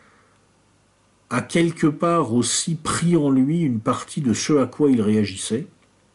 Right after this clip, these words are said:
En tout cas, on voit très bien que, euh,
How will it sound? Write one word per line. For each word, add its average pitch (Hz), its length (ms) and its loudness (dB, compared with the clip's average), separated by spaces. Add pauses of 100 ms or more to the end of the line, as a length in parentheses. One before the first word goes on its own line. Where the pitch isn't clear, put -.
(3500)
En 101 80 -6
tout 113 140 -6
cas, 156 120 2
on 113 200 2
voit 131 300 2
très 117 220 -4
bien 143 440 -2
que, - 200 -6
euh, 104 680 -2